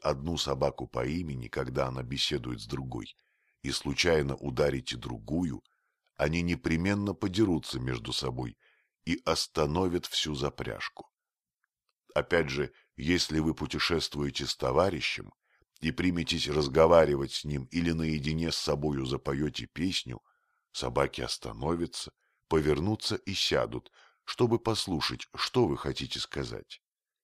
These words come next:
Несколько раз Катука, забывший хорошенько закрепить сани при остановке, был сброшен в снег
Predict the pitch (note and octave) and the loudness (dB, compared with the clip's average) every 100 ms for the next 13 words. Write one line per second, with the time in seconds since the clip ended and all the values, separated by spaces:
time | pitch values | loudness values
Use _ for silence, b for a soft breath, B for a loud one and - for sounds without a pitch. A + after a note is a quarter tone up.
0 | _ _ _ _ - C#2+ F#2+ G2 - F#2 | _ _ _ _ -6 2 4 2 2 0
1 | - F#2 F#2 - - D2+ - G2 E2+ C2+ | 2 6 6 4 0 -2 0 -2 0 -4
2 | B1+ D2 D#2 E2 - D2+ - D#2 D2+ F2 | 0 0 2 -2 -2 -6 -2 -2 0 -2
3 | D#2+ - C#2 C#2+ - D2 E2 D2+ - D#2+ | -4 -2 -2 -2 -4 -8 -6 -6 -2 2
4 | D2+ C2 - C2 C2 - C2 C2 E2 - | 2 0 -6 -4 -4 -4 -4 -4 -6 -8
5 | - - _ _ _ _ _ _ B1+ G#2+ | -14 -16 _ _ _ _ _ _ 2 4
6 | C#3 F#2 C2 D#2 F2 - D#2 C#2 - D2+ | 4 2 0 4 4 2 -6 -6 -6 -4
7 | C#2 G#1 - | -6 -8 -14